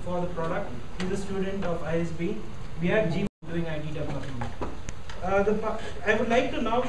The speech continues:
show a short video, uh, of, uh, the parking management system.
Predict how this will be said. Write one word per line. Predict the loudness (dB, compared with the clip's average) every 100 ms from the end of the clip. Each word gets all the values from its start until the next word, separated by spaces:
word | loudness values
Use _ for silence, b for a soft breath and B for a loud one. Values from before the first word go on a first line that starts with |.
| 0
show | 0 2 0
a | 0
short | 0 2 2 2 0
video, | 0 4 4 4 0 -2 -2 -2 -2 -4 0
uh, | 2 4 4 4 4
of, | 4 2 -2
uh, | 2 2 2
the | 2 0
parking | 0 0 2 0
management | 0 0 0 0 0
system. | 0 2 0 0